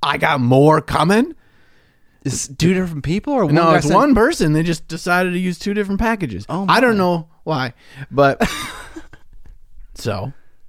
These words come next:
Speaker 1: I wanna share with you what I got.
Speaker 2: Okay.
Speaker 1: I got the Ultimate Black two point oh.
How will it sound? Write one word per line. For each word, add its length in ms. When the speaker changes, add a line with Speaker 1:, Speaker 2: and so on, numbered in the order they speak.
Speaker 1:
I 60
wanna 180
share 220
with 80
you 100
what 120
I 60
got. 200
Speaker 2:
Okay. 260
Speaker 1:
I 180
got 600
the 480
Ultimate 540
Black 520
two 220
point 360
oh. 240